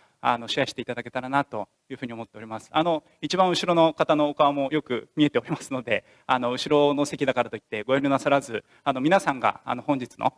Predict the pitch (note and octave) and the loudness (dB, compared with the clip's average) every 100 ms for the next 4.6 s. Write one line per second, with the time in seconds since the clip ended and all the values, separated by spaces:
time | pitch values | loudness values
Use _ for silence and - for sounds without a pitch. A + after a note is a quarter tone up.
0 | _ - C3+ C3 A#2+ B2 A2+ A2 A2 - | _ -10 -8 -8 -8 -8 -10 -10 -8 -8
1 | - B2 - - F#3 - _ _ C3 - | -8 -10 -8 2 2 0 _ _ -6 -6
2 | - E3+ - _ _ C#3 D#3 C#3+ B2 A#2+ | -6 -8 -8 _ _ -2 0 0 -2 -2
3 | G#2+ C3 - - B2+ C#3 B2+ B2+ B2 B2 | 0 0 -2 -10 -8 -6 -4 -4 -4 -8
4 | - C#3 D#3 D#3 D#3+ F3+ | -10 -6 -4 0 2 0